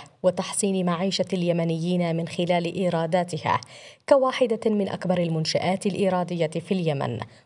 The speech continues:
ولا يوجد أي سبب ومبرر لتعطيلها من قبل الإمارات.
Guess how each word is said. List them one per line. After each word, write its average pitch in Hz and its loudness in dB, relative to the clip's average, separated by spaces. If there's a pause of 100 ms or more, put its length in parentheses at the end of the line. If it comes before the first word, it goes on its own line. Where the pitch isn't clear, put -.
(160)
ولا 190 4
يوجد 156 -2
أي 170 0
سبب 165 0
ومبرر 180 0
لتعطيلها 208 0
من 220 0
قبل 160 0
الإمارات. 139 -2